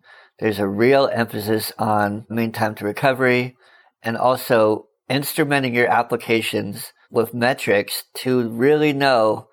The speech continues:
if they're healthy and if they're up and to ensure the resilience of your applications via monitoring. So you really know what's occurring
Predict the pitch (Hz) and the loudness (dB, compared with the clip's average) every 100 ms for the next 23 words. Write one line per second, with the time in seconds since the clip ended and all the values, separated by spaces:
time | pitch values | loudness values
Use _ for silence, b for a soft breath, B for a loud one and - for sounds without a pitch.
0 | - 123 120 131 117 120 113 107 107 104 | 0 0 2 0 2 0 0 0 0 0
1 | 104 104 117 - 107 104 - _ 110 104 | -2 0 0 4 2 2 -6 _ -2 -2
2 | 101 - 113 104 101 104 - 131 135 113 | -2 -4 0 0 -2 -4 -2 2 4 4
3 | 101 - 113 113 110 113 113 113 107 - | 2 0 0 2 0 2 2 2 0 -2
4 | 107 107 104 - - 104 101 104 101 123 | 0 2 2 0 -2 -2 -2 -6 -10 -2
5 | 117 117 113 110 92 73 - 80 - - | 2 2 2 -2 -2 -6 -12 -16 -18 -10
6 | 110 120 113 131 135 127 120 113 107 - | -4 -2 2 2 4 2 2 2 2 -2
7 | - 117 104 92 90 | -2 2 2 0 -8